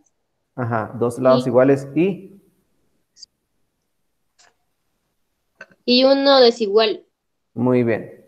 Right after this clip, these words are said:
Speaker 1: esa es la característica de los triángulos isósceles. Muy bien. Entonces, si yo tengo un triángulo isósceles, ¿qué pasa con los, quién es el lado mayor en este caso?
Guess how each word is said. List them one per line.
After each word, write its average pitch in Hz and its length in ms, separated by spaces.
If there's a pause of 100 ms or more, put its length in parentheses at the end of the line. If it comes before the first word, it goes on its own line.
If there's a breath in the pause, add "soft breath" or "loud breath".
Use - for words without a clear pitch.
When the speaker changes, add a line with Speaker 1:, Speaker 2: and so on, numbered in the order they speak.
Speaker 1:
esa 123 240
es 147 40
la 143 140
característica 123 960
de 117 100
los 110 140
triángulos 123 460 (480 soft breath)
isósceles. - 760 (220)
Muy 120 260
bien. 110 360 (2000)
Entonces, 117 600
si - 160
yo 117 140
tengo 139 180
un 143 100
triángulo 139 320
isósceles, 156 600 (880)
¿qué 131 140
pasa 135 400
con 113 460
los, 113 400 (800)
quién 139 200
es 139 160
el 143 200
lado 135 160
mayor 123 280
en 135 100
este 139 200
caso? 175 400